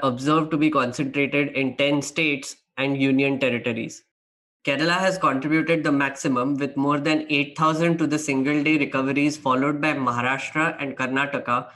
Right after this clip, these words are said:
with more than seven thousand recoveries each.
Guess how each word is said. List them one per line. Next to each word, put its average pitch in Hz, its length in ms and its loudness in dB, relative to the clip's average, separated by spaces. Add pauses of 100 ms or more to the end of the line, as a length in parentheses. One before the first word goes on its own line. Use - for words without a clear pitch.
(160)
with 131 160 -4
more 143 280 2
than 143 200 0
seven 131 300 -2
thousand 135 380 0
recoveries 123 520 -2
each. 117 420 -8